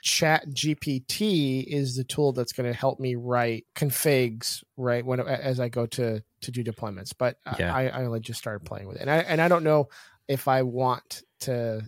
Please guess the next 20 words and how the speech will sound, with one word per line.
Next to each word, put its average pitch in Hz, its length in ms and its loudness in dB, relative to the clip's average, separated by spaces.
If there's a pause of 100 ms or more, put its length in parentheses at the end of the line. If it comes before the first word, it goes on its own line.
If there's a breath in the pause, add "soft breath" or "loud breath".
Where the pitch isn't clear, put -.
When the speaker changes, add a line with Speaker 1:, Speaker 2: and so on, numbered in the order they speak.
(140)
Speaker 1:
to 127 100 -4
do 117 240 -8
that, 104 180 -8
right? 113 240 -8
Like, 113 280 -8
I've 143 160 2
seen 175 300 4
some 156 220 0
mistakes 135 760 -2
i-, 127 100 -6 (160)
in, 127 400 -2
in 120 160 -8
trying 139 360 -2
to 135 220 -2
go 135 240 2
through 135 340 -2
and 120 100 -4
decode 131 560 0
and 120 180 -4
tune 135 420 -2